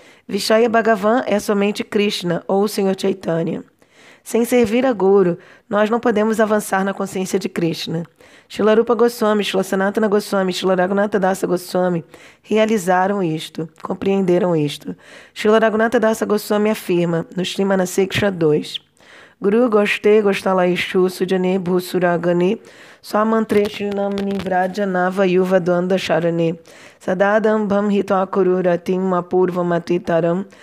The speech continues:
ayesvanta bharatas chaturbi abhyache drita padaha." Ó meu querido irmão, ó minha querida irmã, minha mente tola, segurando os seus pés,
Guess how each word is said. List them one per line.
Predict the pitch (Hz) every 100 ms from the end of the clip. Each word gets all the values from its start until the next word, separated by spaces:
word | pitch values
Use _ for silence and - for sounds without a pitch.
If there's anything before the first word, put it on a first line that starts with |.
| - -
ayesvanta | - 190 202 214 208 202 196 185 190
bharatas | 180 180 185 185 180 185 -
chaturbi | - 175 190 175 170 196
abhyache | 175 180 165 165 196 202
drita | 175 180 185 196 196
padaha." | 170 165 160 156 151 185 _ _ _ - - - - -
Ó | 214
meu | 233 226
querido | 226 202 208 190
irmão, | 185 175 175 175 - -
ó | 208
minha | 226
querida | 220 202 190
irmã, | 190 180 190 185
minha | 175 180
mente | 180 190 196
tola, | 196 - 185 180 156 160 - _ _ _ _ _ _ _ - - - - _
segurando | - 208 233 220 254 240 202
os |
seus | - 202
pés, | - 196 202 196 185